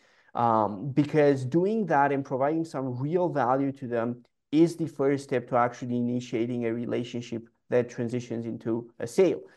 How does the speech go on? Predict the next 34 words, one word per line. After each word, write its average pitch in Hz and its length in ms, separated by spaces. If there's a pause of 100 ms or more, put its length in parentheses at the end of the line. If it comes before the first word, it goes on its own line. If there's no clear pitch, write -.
(160)
later 127 240
down 117 220
the 110 80
line. 131 280 (240)
So 135 180
for 135 160
example, 151 400
for 131 180
ourselves, 127 680
what 139 240
we 131 100
do 135 380 (300)
is 127 260
that 127 280 (160)
we've 165 480
built 143 300
this 127 220
software 120 680 (220)
where 120 360
we 135 220
plug 143 380
in 131 120
somebody's 120 580
LinkedIn 120 460
profile. 120 600 (260)
And 120 140
at 123 100
the 131 60
moment, 143 340
we're 135 140
just 131 300
using 131 320
this 117 220
ourselves, 110 760